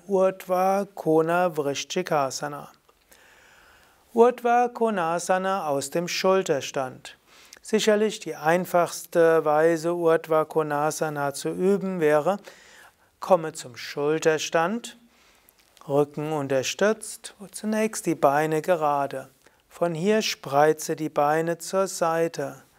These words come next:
Und so bist du in Urdhva Konasana aus dem Schulterstand, auch genannt Urdhva Kona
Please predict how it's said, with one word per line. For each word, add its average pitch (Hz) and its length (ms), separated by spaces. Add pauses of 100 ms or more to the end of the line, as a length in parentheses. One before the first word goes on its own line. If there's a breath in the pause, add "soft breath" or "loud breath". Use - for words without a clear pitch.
(420 soft breath)
Und 160 160
so 180 140
bist 180 320
du 202 100
in 190 220
Urdhva 180 800
Konasana 156 1160
aus 131 200
dem 135 140
Schulterstand, 165 880
auch 147 240
genannt 156 420 (400 soft breath)
Urdhva 220 680 (120)
Kona 160 580